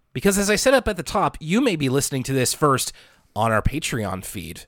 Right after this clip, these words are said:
And if you are, thank you very much. If you aren't, if you're hearing this in the second week of January,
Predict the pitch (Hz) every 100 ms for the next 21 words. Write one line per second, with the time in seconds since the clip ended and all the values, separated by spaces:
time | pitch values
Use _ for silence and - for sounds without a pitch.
0 | _ - 107 101 - 110 202 185 185 _
1 | - 139 - 131 117 160 277 - - -
2 | - - - _ - 247 311 240 120 214
3 | 185 170 - 131 135 135 151 147 139 127
4 | 120 104 - 123 214 330 120 104 - 104
5 | 90 - 85 117